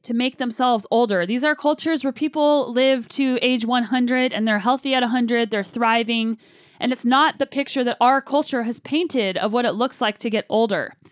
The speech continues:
So they actually lie about their age to make themselves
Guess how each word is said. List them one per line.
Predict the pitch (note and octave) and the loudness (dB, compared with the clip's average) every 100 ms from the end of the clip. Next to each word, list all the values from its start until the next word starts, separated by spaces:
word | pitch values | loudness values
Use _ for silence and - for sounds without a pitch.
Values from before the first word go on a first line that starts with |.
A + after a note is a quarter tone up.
| _ _ _ _ | _ _ _ _
So | - D4 C#4+ C#4 | -2 2 4 2
they | A3+ D4+ | 2 2
actually | D#4 - F#4 F4 | 2 0 -2 -2
lie | A#3+ C4 C#4+ B3+ G#3 F#3 - | 0 2 4 4 2 -2 -4
about | A3+ A#3+ A3+ | 0 0 0
their | A3+ - | -2 0
age | A#3+ G3+ G3 - - | 0 0 -2 -8 -6
to | C4 | -2
make | A#3+ B3 - A3+ | 2 0 -2 -2
themselves | A#3+ A3 A#3+ A3 G#3 | 0 0 0 0 0